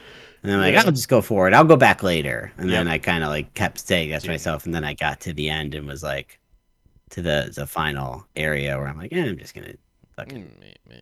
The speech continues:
Speaker 1: go."
Speaker 2: meh.
Speaker 1: Now I want, I mean, it could, because you're so invested in, like, the story of it, it definitely has
Speaker 2: Yeah.
Speaker 1: way more of a story to it than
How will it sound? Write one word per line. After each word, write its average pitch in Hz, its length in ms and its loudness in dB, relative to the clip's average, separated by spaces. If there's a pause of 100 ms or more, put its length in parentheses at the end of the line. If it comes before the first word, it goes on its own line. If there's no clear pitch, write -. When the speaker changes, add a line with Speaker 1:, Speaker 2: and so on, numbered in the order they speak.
Speaker 1:
go." 80 220 -2
Speaker 2:
meh. 92 160 -2
Speaker 1:
Now 123 160 6
I 107 100 6
want, 90 200 0
I 104 40 4
mean, 104 340 2
it - 120 -4
could, 185 320 8
because 180 480 10
you're 127 100 6
so 147 240 6
invested 113 440 6
in, 87 120 2
like, 85 160 -2
the 85 100 -4
story 101 480 4
of 71 140 -2
it, 78 120 -4
it 82 120 -2
definitely 101 380 4
has 87 520 4 (240)
Speaker 2:
Yeah. 82 220 -8 (200)
Speaker 1:
way 117 460 8
more 110 280 6
of 98 100 4
a 87 40 2
story 113 800 0
to 160 200 4
it 160 240 4
than 92 520 0